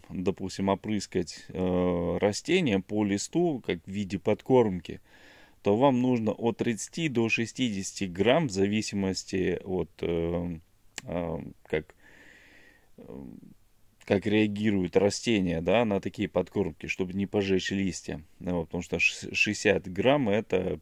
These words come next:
предельная концентрация на десять литров воды. Чтобы точно такое же получить, вам просто нужно пипец сколько травы заквасить и получить точно такую же концентрацию.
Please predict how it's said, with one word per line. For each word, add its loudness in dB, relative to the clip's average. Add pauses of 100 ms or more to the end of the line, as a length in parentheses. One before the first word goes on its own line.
предельная 0
концентрация -4
на 2
десять -2
литров 0 (120)
воды. 2 (1040)
Чтобы 4
точно 2
такое 2
же 0
получить, -2
вам 0
просто 0
нужно 0
пипец -2
сколько -2
травы 4
заквасить -2
и -4
получить -4
точно -4
такую -4
же -12
концентрацию. -8